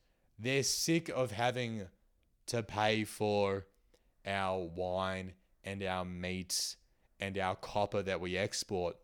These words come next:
to them. They're just gonna come here and just be like, "Oh, it's, it's ours now.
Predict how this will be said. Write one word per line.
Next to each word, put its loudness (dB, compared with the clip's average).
to 0
them. -6
They're -4
just -4
gonna 0
come -2
here 0
and -2
just -2
be 0
like, 2
"Oh, 6
it's, -2
it's -8
ours 4
now. 0